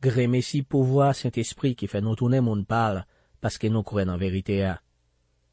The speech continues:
Gren mesi bon nouvèl, mwen te anonse nou an, Bondye chwazi nou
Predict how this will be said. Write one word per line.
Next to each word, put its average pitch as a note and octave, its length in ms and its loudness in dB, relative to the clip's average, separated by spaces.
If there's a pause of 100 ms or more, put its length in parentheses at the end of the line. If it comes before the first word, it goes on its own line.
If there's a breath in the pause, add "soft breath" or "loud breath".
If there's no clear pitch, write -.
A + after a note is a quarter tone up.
(360)
Gren A2+ 300 2
mesi C3 200 -2
bon B2+ 200 2
nouvèl, C3 400 4
mwen G#2+ 120 -2
te A2 140 0
anonse A#2 400 0
nou G2+ 220 0
an, B2+ 180 0 (560)
Bondye G#2+ 380 2
chwazi B2+ 560 2
nou D3+ 220 2